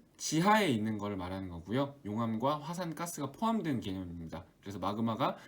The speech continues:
분출하는 것, 지상 밖으로 나오는 것을 화산이라고 부르는데 그때 땅을 긁으면서 나오기 때문에 그런 화산재까지 포함해서 이 세 가지가 같이 폭발할 때 나오는 것을 우리가 화산이라고 부르죠. 그래서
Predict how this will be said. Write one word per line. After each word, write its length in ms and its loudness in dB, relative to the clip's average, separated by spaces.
분출하는 640 2
것, 280 -6
지상 260 -2
밖으로 260 -2
나오는 460 2
것을 460 4
화산이라고 480 0
부르는데 560 -2
그때 400 0
땅을 260 0
긁으면서 540 4
나오기 300 0
때문에 480 -2
그런 160 -6
화산재까지 960 -4
포함해서 640 0
이 60 -6
세 260 -4
가지가 600 0
같이 400 -4
폭발할 480 -2
때 100 -2
나오는 360 0
것을 420 -4
우리가 220 -6
화산이라고 500 -4
부르죠. 340 -8
그래서 400 2